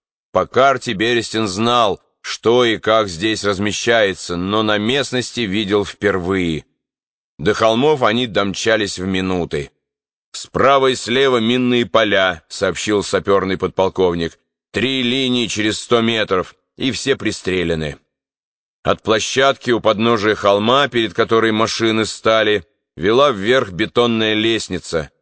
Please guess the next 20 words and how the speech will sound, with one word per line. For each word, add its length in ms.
заканчивающаяся 1300
массивной 720
железной 540
дверью. 600
У 100
двери 380
стоял 420
часовой. 800
Потом... 500
Они 240
шли 300
длинными 640
бетонными 680
коридорами, 760
тоже 400
с 40
железными 560
дверьми, 640
по 100
сторонам, 760